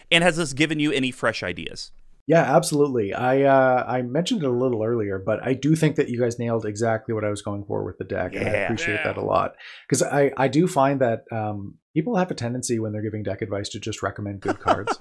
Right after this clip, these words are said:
Speaker 1: <laughs>
Speaker 2: and that's not always what
Speaker 1: Yeah.
Speaker 2: they're going for, you know?
Speaker 3: Unlike those people, your guys's, <laughs> your guys's recommendations were all piles of shit, so
Speaker 2: Yeah,
Speaker 3: thank
Speaker 2: that's
Speaker 3: you.
Speaker 2: good. That's what we're going for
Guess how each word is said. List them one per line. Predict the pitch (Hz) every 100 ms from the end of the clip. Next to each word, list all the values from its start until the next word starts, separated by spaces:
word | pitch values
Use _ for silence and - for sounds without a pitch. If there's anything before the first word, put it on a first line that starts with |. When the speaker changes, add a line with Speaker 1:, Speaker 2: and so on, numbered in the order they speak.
| -
Speaker 1:
<laughs> |
Speaker 2:
and | 123
that's | 123 131 -
not | 139
always | 147 156 151 -
what | 135
Speaker 1:
Yeah. | 110 101 90
Speaker 2:
they're | -
going | 107 113
for, | 120 135 131 147 160 175 185 180
you | 131
know? | 117 117 127 156
Speaker 3:
Unlike | 202 226 196 175 139
those | 139 175 160
people, | 147 123 127 120 123 _ _
your | 120 170
guys's, | 196 202 202 214 208 240 202 180 127
<laughs> | - 220
your | 170
guys's | 185 214 214
recommendations | 208 196 202 196 233 180
were | 160
all | 175
piles | 170 175 175 170
of | 226 -
shit, | 185 - 147 120 -
so | - 139 127
Speaker 2:
Yeah, | 214 -
Speaker 3:
thank | -
Speaker 2:
that's | 156 160
Speaker 3:
you. | 262
Speaker 2:
good. | 196
That's | 147 165
what | 202
we're | 185
going | 226 -
for | 143